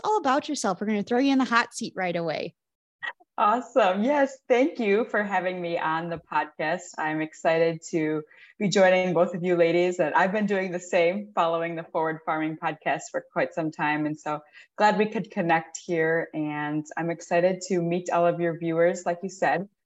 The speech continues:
Speaker 2: my name is Abigail Winkle, and I'm the program manager at the Farm Wisconsin Discovery Center, and have been for just about two and a half years. So a, I joined Farm Wisconsin at a really interesting time, being that it was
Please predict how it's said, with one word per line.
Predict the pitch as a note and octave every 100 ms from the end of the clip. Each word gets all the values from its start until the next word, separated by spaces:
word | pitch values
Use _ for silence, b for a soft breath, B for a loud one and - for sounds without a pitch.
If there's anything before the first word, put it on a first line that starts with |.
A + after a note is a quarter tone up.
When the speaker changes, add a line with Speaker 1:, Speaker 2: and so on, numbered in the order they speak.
| _ -
Speaker 2:
my | F3+
name | F3 F3 E3+
is | D#3+ D#3
Abigail | D#3 F3 G#3+ B3
Winkle, | G3+ D#3 E3+ E3+ B3 -
and | E3+
I'm | D#3+
the | D#3
program | D#3 F3+ E3+ E3
manager | D#3+ D#3 D#3+ F3+
at | D#3 -
the | D#3 -
Farm | D#3 D#3
Wisconsin | D#3+ - D3+ D3+ D#3+ D3
Discovery | D3+ - D#3+ D#3+ E3
Center, | - D#3 D4+ F3+ G#3 b b -
and | F3+
have | G#3 A#3
been | - F3 G3 F#3+
for | F3
just | D#3+ E3+ -
about | E3 D3+ - -
two | B3
and | B3
a | G#3+
half | F#3+ F3 F3
years. | D#3 C#3+ D3 - -
So | - C#3+ A#2+ C#3 B B _ -
a, | F3+ E3 D#3+ D#3+ D#3+ D3+ D3+ - - _ -
I | G3
joined | D#3+ - B3+ A3 G3 G#3+ -
Farm | F#3
Wisconsin | E3+ - F#3 F3+ F#3
at | E3+
a |
really | E3 G#3+ G#3+
interesting | F#3+ F#3 F3 - E3 D#3
time, | - E3 D#3 D#3 D#3+
being | E3+ D#3 D3+
that | D3
it | D3
was | D3+